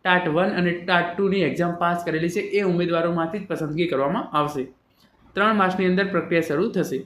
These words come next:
એટલે કે જે આની આ પ્રક્રિયા છે એ ત્રણ માસની અંદર અંદર જ શરૂ કરી દેવામાં આવશે અને ધોરણ નવથી બારની અંદર કુલ સાત હજાર પાંચસો કાયમી શિક્ષકોની ભરતી કરવામાં આવનાર છે. કેબિનેટ મંત્રી ઋષિકેશ પટેલની જાહેરાત.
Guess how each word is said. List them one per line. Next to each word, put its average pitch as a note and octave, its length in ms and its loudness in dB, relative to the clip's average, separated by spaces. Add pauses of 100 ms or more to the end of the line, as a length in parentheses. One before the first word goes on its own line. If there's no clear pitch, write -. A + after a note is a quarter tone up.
(360)
એટલે F3+ 100 -2
કે F#3 100 2 (100)
જે - 20 6 (140)
આની F3 220 4
આ F3+ 100 -2
પ્રક્રિયા F3 340 2
છે G3+ 60 0 (100)
એ G3 100 -4
ત્રણ F#3+ 300 0
માસની E3 400 0
અંદર F3 200 0 (100)
અંદર F3 160 0
જ F3+ 120 -6
શરૂ F3+ 200 -2
કરી F3+ 180 0
દેવામાં F#3+ 240 0
આવશે G#3 240 -6
અને G3+ 140 0 (680)
ધોરણ E3+ 280 2
નવથી F3+ 340 2
બારની E3 360 2
અંદર G3+ 180 2 (220)
કુલ G3 140 2 (120)
સાત F3+ 320 0
હજાર F3+ 220 2
પાંચસો D#3 340 -2 (160)
કાયમી F3 400 2
શિક્ષકોની F3 560 -2
ભરતી C#3 240 -4
કરવામાં C#3+ 320 0
આવનાર F#3 240 -2 (100)
છે. B2+ 120 -8 (1900)
કેબિનેટ G#3 460 2
મંત્રી F#3+ 300 0 (320)
ઋષિકેશ G#3+ 520 0
પટેલની F3+ 420 2
જાહેરાત. F#3 320 4